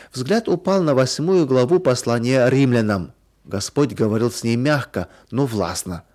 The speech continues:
призывая жить по духу. Каждое прочитанное предложение глубоко обличало её и вызывало сокрушение души, влекло к возвышенной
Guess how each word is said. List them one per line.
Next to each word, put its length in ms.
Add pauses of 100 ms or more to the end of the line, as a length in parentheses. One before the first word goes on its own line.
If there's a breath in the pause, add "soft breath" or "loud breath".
(160)
призывая 640
жить 340
по 160
духу. 480 (800 loud breath)
Каждое 420
прочитанное 680
предложение 800 (280 loud breath)
глубоко 540
обличало 600
её 460 (200)
и 100
вызывало 540
сокрушение 760
души, 540 (400 soft breath)
влекло 380
к 100
возвышенной 680